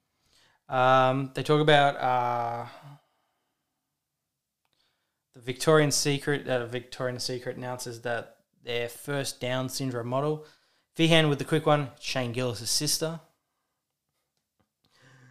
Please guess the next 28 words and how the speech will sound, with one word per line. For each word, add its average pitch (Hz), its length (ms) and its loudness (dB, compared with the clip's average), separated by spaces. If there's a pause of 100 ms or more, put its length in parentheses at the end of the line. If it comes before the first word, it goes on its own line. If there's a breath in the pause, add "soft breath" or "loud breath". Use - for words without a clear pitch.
(640 loud breath)
<laughs> - 40 -20 (1160 loud breath)
That's 180 220 0
not 240 160 2
very 135 260 -2
nice 123 260 -6
to - 140 -20 (100)
say. 123 280 -6 (1400)
"He's 196 100 -2
my 202 160 8
big 160 240 0
brother 156 280 4
and 131 180 0
he 156 140 -2
loves 143 400 -2
me." 113 260 -12 (1160 loud breath)
I 131 100 2
will 139 180 4
say, 127 320 2
and 127 120 0
I, 127 100 0
uh, 127 540 -2 (380)
who 165 100 -2
sent 147 280 0
it - 60 -14
to 139 80 -8
me? 123 120 -6 (260 loud breath)
Ray 170 160 8
Shea - 380 4